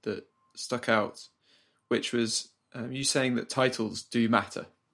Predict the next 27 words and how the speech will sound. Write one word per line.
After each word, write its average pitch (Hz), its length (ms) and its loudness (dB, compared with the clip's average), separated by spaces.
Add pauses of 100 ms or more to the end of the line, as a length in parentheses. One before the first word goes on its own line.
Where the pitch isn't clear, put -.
(840)
And, 113 320 2
um, 110 340 4
titles 135 400 2
is 107 140 -2
a 107 40 -2
conversation 107 600 -2
that 101 140 -4
I 110 100 -2
end 104 140 -2
up 92 120 -10
having 104 220 -4
a 101 60 -2
lot 104 420 -2
with 113 400 -8 (760)
teams - 300 -8
that - 120 -6
I 95 80 -2
work 101 340 -4
with. 101 340 -6 (240)
You 107 80 -8
know, 98 280 -4
whenever 127 320 2
anyone's 104 340 2
trying 104 240 -4
to - 80 -10
define 107 360 -4
a 101 140 -6